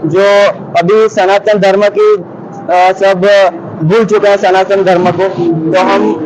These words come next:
इसको जागृत करने के लिए अभी ये दौड़ यात्रा से सबको जागृत करेंगे कि सनातन धर्म, ये सनातन धर्म और जागृत में। और, अ, हमारा ये मकसद है कि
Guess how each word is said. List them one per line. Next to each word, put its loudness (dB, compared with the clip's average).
इसको -2
जागृत 0
करने 0
के -2
लिए 2
अभी 0
ये 2
दौड़ 0
यात्रा 0
से 0
सबको -2
जागृत 0
करेंगे 2
कि 0
सनातन 0
धर्म, 0
ये 0
सनातन -2
धर्म -2
और 0
जागृत -2
में। 0
और, 0
अ, 2
हमारा 0
ये 2
मकसद -4
है 0
कि 0